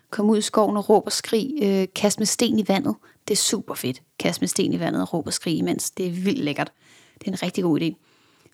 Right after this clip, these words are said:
Brug tid med dine mennesker. Fokuser på, hvem der kan støtte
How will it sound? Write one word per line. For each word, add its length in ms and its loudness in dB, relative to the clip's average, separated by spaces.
Brug 240 2
tid 200 2
med 120 0
dine 180 4
mennesker. 500 0
Fokuser 640 -2
på, 140 -2
hvem 200 -4
der 80 -6
kan 140 -8
støtte 400 -2